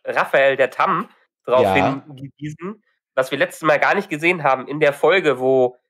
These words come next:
Speaker 1: das neue Interface für Stamets gemacht wurde.
Speaker 2: Mhm.
Speaker 1: Ähm, gab es ja die erste Szene, wo Stamets dann das Interface ausprobiert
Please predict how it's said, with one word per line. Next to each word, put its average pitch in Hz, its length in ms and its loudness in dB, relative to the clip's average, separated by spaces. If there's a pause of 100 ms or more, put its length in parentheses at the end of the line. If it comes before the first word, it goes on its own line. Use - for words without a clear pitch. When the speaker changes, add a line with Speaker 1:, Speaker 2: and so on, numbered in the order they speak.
(160)
Speaker 1:
das 127 200 -2
neue 165 360 4
Interface 160 800 -2
für 120 260 -14
Stamets - 720 -4 (240)
gemacht 110 360 -4 (100)
wurde. 101 300 -8 (140)
Speaker 2:
Mhm. 127 640 -2
Speaker 1:
Ähm, 110 280 -4 (680)
gab 139 200 0
es 151 120 -2
ja 147 80 2
die 135 180 -6
erste 135 380 0
Szene, 214 600 -2 (520)
wo 175 540 2 (380)
Stamets 165 440 0
dann 143 300 -2
das 127 160 -4
Interface 147 540 0
ausprobiert 202 640 -2